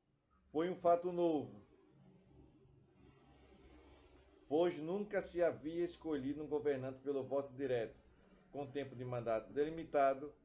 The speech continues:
e o padre An-, Diego Feijó foi eleito como regente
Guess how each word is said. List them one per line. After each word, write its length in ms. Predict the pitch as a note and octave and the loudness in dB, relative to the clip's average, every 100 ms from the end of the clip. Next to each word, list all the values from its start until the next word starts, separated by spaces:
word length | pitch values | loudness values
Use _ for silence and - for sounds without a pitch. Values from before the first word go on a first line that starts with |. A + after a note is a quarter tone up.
| _ _ _ - _ _ | _ _ _ -20 _ _
e 80 | C#3 | -6
o 60 | D3 | -4
padre 640 | B2+ C#3 C3+ B2+ C3+ C3 B2+ _ _ _ - _ - | 4 6 6 2 -6 -8 -16 _ _ _ -20 _ -14
An-, 180 | B2 B2 B2 - A#2 | -10 -8 -10 -16 -8
Diego 320 | C3+ E3 E3+ | -2 -2 -2
Feijó 400 | D#3 D3+ A#2+ C3+ | -4 -4 0 0
foi 240 | C#3+ D3+ D3 | 0 -2 -2
eleito 520 | B2 B2 C3 C#3 C#3+ - | 0 -2 -4 -8 -12 -10
como 240 | C3 C3+ | -10 -8
regente 680 | C3+ C3 A#2+ A2+ A#2+ B2 B2+ | -6 -6 -4 -8 -8 -10 -16